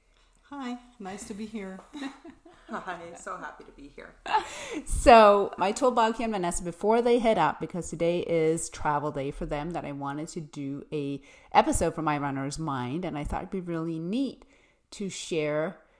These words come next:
Speaker 3: in very real time everybody's experience of this, this retreat. So as I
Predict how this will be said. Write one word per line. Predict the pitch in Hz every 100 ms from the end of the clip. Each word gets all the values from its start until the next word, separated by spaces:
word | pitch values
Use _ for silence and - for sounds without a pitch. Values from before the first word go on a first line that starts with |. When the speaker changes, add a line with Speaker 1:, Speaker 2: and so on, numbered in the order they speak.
| _ - -
Speaker 3:
in | 180 180 151
very | 202 269 214
real | 151 180 175 143
time | - 208 185 156 151 151
everybody's | 160 160 151 151 156
experience | 151 - - 151 139 131 - -
of | 156 131 131
this, | 135 139
this | 143 -
retreat. | 135 - 147 - -
So | - - 226 156
as | 156 180
I | 185